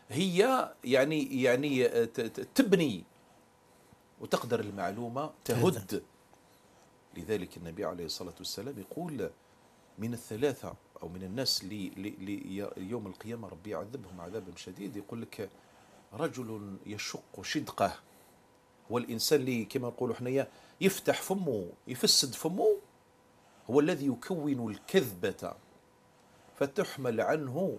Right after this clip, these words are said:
Speaker 1: حتى تبلغ الآفاق، يصنع به هكذا إلى يوم القيامة. والإنسان لينشر المعلومة عند الناس. المعلومة إذا كانت معلومة صحيحة، معلومة موثوق فيها،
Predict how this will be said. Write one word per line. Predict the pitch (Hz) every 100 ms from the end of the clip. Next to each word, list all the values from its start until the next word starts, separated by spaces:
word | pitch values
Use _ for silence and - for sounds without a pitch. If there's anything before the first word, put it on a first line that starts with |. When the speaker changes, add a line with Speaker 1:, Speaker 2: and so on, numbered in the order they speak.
| -
Speaker 1:
حتى | - 233 -
تبلغ | 117 175 127 98
الآفاق، | 82 92 87 170 180 - - _ - -
يصنع | 151 - 127 98
به | 107 180 107
هكذا | 123 - 120
إلى | - 135 -
يوم | 98
القيامة. | - - 69 62 - - - - - _ _ -
والإنسان | 139 156 160 147 - 220
لينشر | 175 175 208 - 113
المعلومة | 104 98 87 117 143 175
عند | 151 110
الناس. | 82 80 107 87 - - - - _ _ - - - - - -
المعلومة | 120 127 107 175 226
إذا | 165 139 131
كانت | 127 165 131 120
معلومة | 110 131 135 113
صحيحة، | - - 139 - 95 78 - - - - _ -
معلومة | 110 101 113 156 143 113
موثوق | 107 101 - 208 -
فيها، | 117 - 104 87